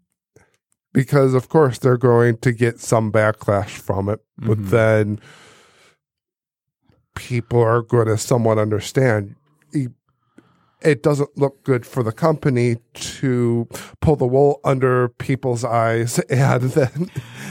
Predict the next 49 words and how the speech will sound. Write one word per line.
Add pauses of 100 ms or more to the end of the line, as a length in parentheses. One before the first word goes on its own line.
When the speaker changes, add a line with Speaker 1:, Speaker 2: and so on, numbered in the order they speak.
(120)
Speaker 1:
uh,
Speaker 2:
Yeah,
'cause
Speaker 1:
change
Speaker 2:
I
Speaker 1:
it
to
a
different
launcher.
<laughs>
Speaker 2:
Yeah,
because
I
know, (140)
I
know
the,
I
know
the,
in
the
case
of
Metro
Exodus,
they,
they
were
doing,
initially
doing
pre-sales
on
the
Steam
platform, (540)
you
know,
and
then
Epic
came
in
and
swooped
'em
up,